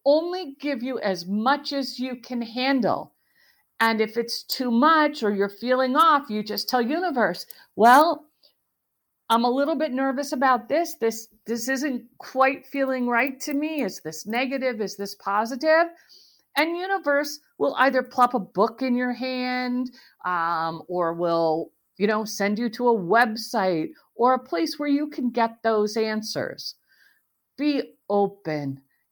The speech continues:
Universe needs all of us to step up. This is a magnificent and wonderful time. Let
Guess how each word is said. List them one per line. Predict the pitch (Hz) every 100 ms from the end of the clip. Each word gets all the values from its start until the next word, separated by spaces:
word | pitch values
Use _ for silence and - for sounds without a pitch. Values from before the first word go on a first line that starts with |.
| -
Universe | 269 311 302 226 220 202 -
needs | 196 185 - _
all | 233 254 262
of | 247 208
us | 190 -
to | 196
step | - - 185 -
up. | 254 -
This | 262 240
is | 247
a | 247
magnificent | 233 233 214 202 226 277 277 277 277 269 - -
and | - 226 190
wonderful | 190 233 247 247 240 233
time. | 233 240 262 277 277 202 151 - _ _ _ _
Let | 165 214 214